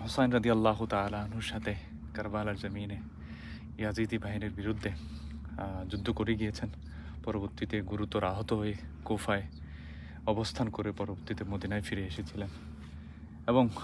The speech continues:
মদিনা থেকে প্রায় আপনার আড়াইশো কিলোমিটার বা দুইশো কিলোমিটার দূর ইয়াম্বু নাখিল, এই জায়গাতে ওনার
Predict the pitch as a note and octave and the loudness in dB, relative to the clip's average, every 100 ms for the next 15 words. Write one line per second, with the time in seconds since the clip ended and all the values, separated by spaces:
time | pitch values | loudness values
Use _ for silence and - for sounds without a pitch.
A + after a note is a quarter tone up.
0 | - - A#2 B2 B2+ - B2+ A#2 A#2+ A#2+ | -8 0 6 8 8 6 6 12 12 12
1 | G#2+ - - - - - G#2+ A2+ G#2+ G2+ | 8 -6 -14 -12 -6 -4 -2 2 2 0
2 | - - G#2+ A#2 A2+ A#2+ A2+ A2 G2 G#2 | -4 0 6 6 6 2 4 4 4 4
3 | G#2 G2 A2 B2+ A2+ G#2+ G#2 G2 A2 G#2+ | 4 4 4 4 4 4 4 4 2 2
4 | G#2 A2 A#2 A#2+ G#2+ - C3 G#2+ - - | 4 6 6 6 4 8 6 6 0 -12
5 | - - - - - - - - A2+ A2 | -12 -12 -12 -12 -12 -12 -4 4 8 8
6 | G#2+ A2 A#2 G#2+ - - - - - - | 10 8 6 4 0 -8 -10 -10 -12 -12
7 | - - - - - G#2+ G#2+ | -14 -10 -4 2 2 6 4